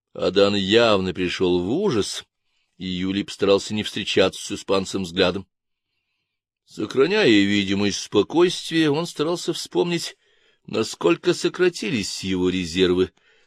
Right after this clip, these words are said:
после того, как были заказаны новые доспехи для легионеров. Да еженедельное жалование агентов не делало запасы золота богаче. Если Брут вдруг проиграет, то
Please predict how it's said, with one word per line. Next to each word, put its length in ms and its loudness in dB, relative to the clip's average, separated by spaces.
после 360 -2
того, 160 -4
как 160 -20
были 160 0
заказаны 460 2
новые 340 2
доспехи 560 0
для 180 -2
легионеров. 720 -2
Да 100 -8
еженедельное 760 2
жалование 580 4
агентов 540 0
не 120 -6
делало 340 4
запасы 420 0
золота 400 2
богаче. 500 0
Если 240 -6
Брут 300 2
вдруг 340 4
проиграет, 840 4
то 200 2